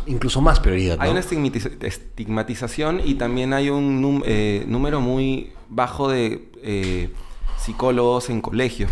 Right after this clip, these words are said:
Speaker 2: por ejemplo, ¿no? No sé para cuán-, no sé la cantidad exacta, hace tiempo la sabía, eh, pero era como un psicólogo como para más de cien niños, ¿no? Entonces, como, no <laughs> un psicólogo para más de cien niños, o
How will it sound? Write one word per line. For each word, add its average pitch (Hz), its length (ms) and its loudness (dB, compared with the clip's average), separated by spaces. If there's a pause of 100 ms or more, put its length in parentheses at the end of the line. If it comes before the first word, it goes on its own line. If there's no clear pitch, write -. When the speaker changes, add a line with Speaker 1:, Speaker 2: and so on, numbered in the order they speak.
Speaker 2:
por 98 100 2
ejemplo, 95 480 -2
¿no? 90 140 0
No 107 140 -2
sé 113 160 -2
para - 240 -2
cuán-, 101 300 -4
no 110 160 -2
sé 110 200 -2
la 110 140 -4
cantidad 101 340 -2
exacta, - 580 -6 (680)
hace - 180 -12
tiempo 98 240 -4
la 107 80 0
sabía, 92 500 -4 (540)
eh, 92 420 0
pero 95 160 0
era 104 140 0
como 98 180 -2
un 107 80 -2
psicólogo 104 680 0
como 101 220 -4
para 87 240 -2
más 92 160 -4
de 120 80 -6
cien 117 260 -4
niños, 90 640 -2 (220)
¿no? - 220 -12 (420)
Entonces, 107 240 -16
como, 98 540 -2 (760)
no 143 320 -4
<laughs> - 40 -6
un 185 80 -4
psicólogo 262 540 2
para 120 200 4
más 127 140 0
de 214 120 2
cien 185 260 0
niños, 185 320 2
o 147 80 -2